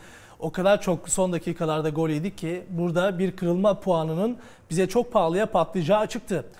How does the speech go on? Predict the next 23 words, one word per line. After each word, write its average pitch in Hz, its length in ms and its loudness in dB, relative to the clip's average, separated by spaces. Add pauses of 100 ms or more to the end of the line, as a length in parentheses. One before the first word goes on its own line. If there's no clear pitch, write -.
(220)
O 226 120 2
yüzden 170 340 2 (160)
oyuncularımızın 196 840 2
bazı 214 260 6
hatalarını 175 460 2
hoş 202 200 0
görüyoruz. 117 480 -6 (440)
Bir 240 120 2
gün 226 300 2
kafayı 233 600 4
kaldıramadık 196 800 4
ki. 131 140 -10 (420)
Şimdi 208 280 0
Falcao'yu 202 560 6
fiziğe 190 340 2
getir, 170 540 -6
seri 196 360 0
düştü. 180 500 -2 (200)
Acaba 190 540 4
Taylan 190 420 4
orayı 180 280 2
halleder 170 440 4
mi? 104 140 -8